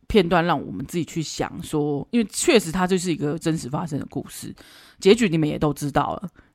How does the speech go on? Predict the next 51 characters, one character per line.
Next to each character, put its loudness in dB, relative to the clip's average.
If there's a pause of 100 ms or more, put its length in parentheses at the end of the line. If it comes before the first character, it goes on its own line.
就 2
是 6 (120)
因 0
为 6
它 4
是 2
真 2
实 -4
的 0
事 -4
件 -6
嘛。 -14 (1120)
然 4
后 6 (100)
结 8
局， -2
然 2
后 2
死 -6
亡 0
的 2
人 2
数 -2
你 4
们 6
也 4
都 6
知 -4
道， -2
只 -8
是 -6 (340)
他 4
最 6
后， 6
他 2
的 6
电 2
影 0
演 0
出 -2
来 4
是 0
最 2
后 6
是 -2 (180)
断 2
在 0
一 -6
个 -8
点 -12
上， -8